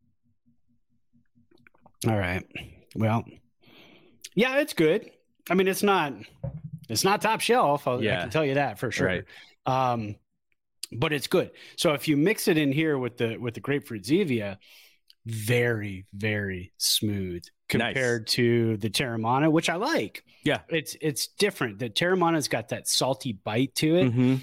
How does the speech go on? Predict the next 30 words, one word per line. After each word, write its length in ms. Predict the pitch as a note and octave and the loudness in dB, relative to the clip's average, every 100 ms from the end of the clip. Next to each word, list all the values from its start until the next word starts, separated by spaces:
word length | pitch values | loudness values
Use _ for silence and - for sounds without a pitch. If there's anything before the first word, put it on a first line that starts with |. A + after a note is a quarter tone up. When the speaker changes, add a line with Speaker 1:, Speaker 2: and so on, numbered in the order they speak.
| - _ - - | -6 _ -16 -4
Speaker 1:
So 200 | - B2+ | -2 -2
if 140 | - | 0
you 100 | C#3 | 2
want 260 | C3+ C#3+ - | 2 2 0
that, 220 | B2 A2 | -6 -6
if 180 | A#2+ G#2+ | -10 -8
it's 160 | - | -8
nice 240 | B2 B2 - | -4 -4 -6
and 100 | F#2+ | -10
hot 360 | - A#2 A#2 | -4 0 0
outside, 420 | B2 A2+ C3+ B2 A#2+ | -2 -2 -2 0 0
but 140 | A#2 | -2
if 80 | B2 | -4
it's 180 | G#2+ - | -6 -8
cooler 480 | - C#4 D4 D3+ | 0 4 4 4
outside, 480 | G#2 G2+ - A2 G#2+ | 0 -6 -6 -4 -4
like 180 | G#2 G2+ | -6 -4
it 80 | G#2+ | -2
is, 300 | G#2+ G2 - | -2 -2 -4
well, 300 | F#2+ E2+ - | -8 -12 -12
I 80 | G2+ | -12
don't 80 | E2 | -12
know, 180 | D#2+ _ _ | -16 _ _
seventy-eight 600 | - A#2+ G2+ F#2+ F#2+ F2+ | -2 -2 -2 -4 -6 -8
degrees, 400 | F2+ - G2+ F2+ | -10 -8 -6 -4
how 160 | G#2 - | -4 -4
cool 180 | - F2+ | -4 -2
that 200 | G2+ G#2+ | -2 -2
is. 200 | D#2 - | -4 -10
But, 260 | - E2+ | -6 -8